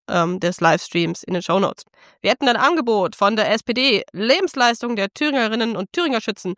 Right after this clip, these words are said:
Unser Land braucht eine starke gesetzliche Rente. Von der Linken, gute Arbeit braucht eine starke Stimme. Für die Einrichtung einer Thüringer Arbeitskammer. Von der A F D, Kriegsrhetorik und Wehrpflichtdebatte. Die Zukunft der Thüringer Jugend muss der Frieden, nicht der Krieg sein.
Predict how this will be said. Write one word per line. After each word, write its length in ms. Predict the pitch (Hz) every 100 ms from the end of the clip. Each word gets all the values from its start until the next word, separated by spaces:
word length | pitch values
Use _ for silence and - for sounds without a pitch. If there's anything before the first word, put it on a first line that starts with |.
| - _ - 508
Unser 160 | 381 277
Land 340 | 233 196 185
braucht 300 | - 208 -
eine 180 | 175 180
starke 460 | - 190 175 190 175
gesetzliche 480 | 185 180 180 185
Rente. 360 | 185 233 240 214 - - _ _
Von 320 | - 202 214 -
der 300 | 185 196 196
Linken, 440 | 226 - 220 214 - -
gute 280 | - 185 -
Arbeit 380 | 175 196 190 -
braucht 320 | 190 175 -
eine 200 | 185 180
starke 340 | - 175 -
Stimme. 340 | 185 294 302 269 - - -
Für 220 | - 370
die 140 | 349 233
Einrichtung 460 | 226 226 220 240
einer 200 | - 170
Thüringer 360 | - 196 185 -
Arbeitskammer. 720 | 254 269 233 - 208 208 208 226 _
Von 280 | - 175 180
der 160 | 156
A 160 | 131 147
F 100 | -
D, 280 | 285 269 277 - _ -
Kriegsrhetorik 760 | 330 370 - - 247 214 208
und 160 | 190 185
Wehrpflichtdebatte. 920 | 202 214 190 - - 247 247 190 180
Die 220 | 165 165
Zukunft 480 | - 311 247 - -
der 140 | 190
Thüringer 320 | - 240 220
Jugend 420 | 202 208 208 185 -
muss 180 | 196
der 120 | - 175
Frieden, 340 | 285 262 220
nicht 180 | 175 -
der 100 | 240
Krieg 200 | 311 -
sein. 300 | 214 208